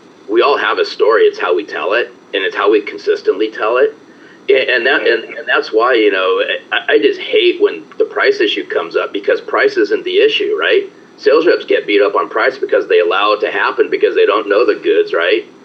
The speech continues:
Daryl and I always talk about empty suits. You got a bunch of empty suits floating around there who aren't bringing the goods, who don't have a brand,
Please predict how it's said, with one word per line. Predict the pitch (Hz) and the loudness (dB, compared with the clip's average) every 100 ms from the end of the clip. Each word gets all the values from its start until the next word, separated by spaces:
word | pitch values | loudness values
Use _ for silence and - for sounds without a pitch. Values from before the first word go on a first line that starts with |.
| - - - | -20 -20 -4
Daryl | 123 104 | 0 2
and | 101 | 2
I | 113 | 2
always | 110 92 | 2 2
talk | - 90 | -2 -4
about | 87 87 - | -6 -8 -2
empty | 104 104 87 | -4 -4 -8
suits. | - 117 117 | -2 0 0
You | 101 | 2
got | 101 | 0
a | 104 | 2
bunch | 107 - | -2 0
of | 90 | -2
empty | 101 - 104 | -4 -10 -14
suits | - 117 156 | -2 -2 -2
floating | - 90 90 | -4 0 0
around | 87 82 90 92 | 0 0 0 0
there | 95 104 - - - | 0 0 -4 -20 0
who | 110 | 2
aren't | 113 113 | 2 2
bringing | 113 104 101 | 2 2 0
the | |
goods, | 101 - 98 87 | 0 2 2 0
who | - | -4
don't | 110 120 - | -2 -2 0
have | 110 | 0
a | 104 | 0
brand, | 90 87 92 101 107 | 0 0 0 -2 -4